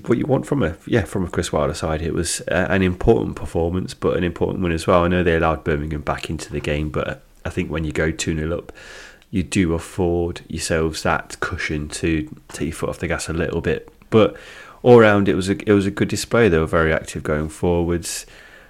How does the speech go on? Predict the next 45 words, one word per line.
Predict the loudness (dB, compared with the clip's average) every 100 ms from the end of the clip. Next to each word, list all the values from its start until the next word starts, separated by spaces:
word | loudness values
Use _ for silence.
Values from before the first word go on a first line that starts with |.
| -8
um, | 0 2 4 2 0 -4 -6 -14 -20 -12 -2
and | 0 0 -2 -4 -12 -18 -20 _ _ _ -2
it | 0
was | 0 0
a |
semblance | -2 -2 0 -2 -4
of, | -6
of | -2 -2 2
what | 2
we | 2
want | -2 0 -2
to |
see | -2 -4
from | -4
this | -6 -4
Watford | -4 -4 -10
side. | -6 -6 -4
They | -4
just | -4 -6
need | -6
to | -6
do | -4
it | -4 -4
more | -8
consistently | -8 -8 -8 -8 -6
throughout | -2 -2 -2
games, | -4 -4 -4
more | -6 -6
consistently, | -6 -6 -6 -8 -8 -8 -8 -12 -20 -20 -20 _ -2
um, | 0 0 0 -4 -8 -16 _ -20 _
over | -2 0
a | -2
period | -2 -2 -2
of |
time | -2 -2
as | -2 0
well. | 0 0
So, | -4 -6 -8 -18 -20 0
yeah, | 4 4
a |
really | 4 4 4
good | 2 -6
performance, | -6 -4 -2 -4 -6
I | -8
thought. | -4 -2 -4 -6